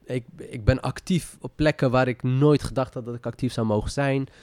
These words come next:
Ik kr-, ik krijg kansen waarbij ik dacht, "Huh, hoe, waarom ik?" Dus ik ben gewoon goed bezig. Ik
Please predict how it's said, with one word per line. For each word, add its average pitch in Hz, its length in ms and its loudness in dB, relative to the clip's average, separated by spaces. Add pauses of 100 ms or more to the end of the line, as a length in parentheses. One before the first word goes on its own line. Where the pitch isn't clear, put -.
(180)
Ik 120 120 -6
kr-, - 200 -6
ik - 120 -20
krijg - 320 -6
kansen 139 420 -2
waarbij 113 240 -4
ik 117 120 -8
dacht, 113 220 -10
"Huh, 120 440 2
hoe, 110 180 -2
waarom 110 300 0
ik?" 151 320 -2 (280)
Dus 127 160 0
ik 147 120 0
ben 156 180 6
gewoon 139 480 4
goed - 320 0
bezig. 170 560 0 (440)
Ik - 260 -8